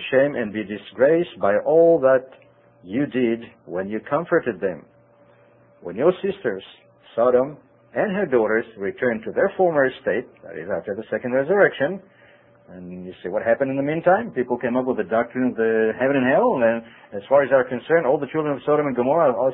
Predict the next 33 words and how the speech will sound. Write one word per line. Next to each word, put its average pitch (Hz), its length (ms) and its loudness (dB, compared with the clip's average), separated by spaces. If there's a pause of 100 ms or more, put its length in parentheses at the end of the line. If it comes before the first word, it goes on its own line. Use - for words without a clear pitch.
still 156 160 0
burning 160 500 2 (340)
in, 135 180 -4
uh, 135 300 2
in 127 80 0
heaven. 143 400 0 (260)
Uh, 139 40 -2
that 131 160 2
is, 113 120 -6
I'm 127 120 -12
sorry, 104 280 -10 (420)
burning 131 260 0
in 113 80 -6
hell. 202 340 -2 (1080)
You - 80 -20
know, - 140 -8 (120)
screaming 113 260 -6
and 123 80 -4
yelling 131 280 -2
and 127 140 -10
shouting 135 280 -2
all 139 140 -2
this 147 200 -8
time. 160 380 -2
And 170 100 -20
it's - 160 -20
all 131 380 0
lies, 170 420 2
lies, 160 480 0
lies. 233 520 -2 (520)
Lies 165 300 0
of 170 200 -2
Babylon. 226 600 0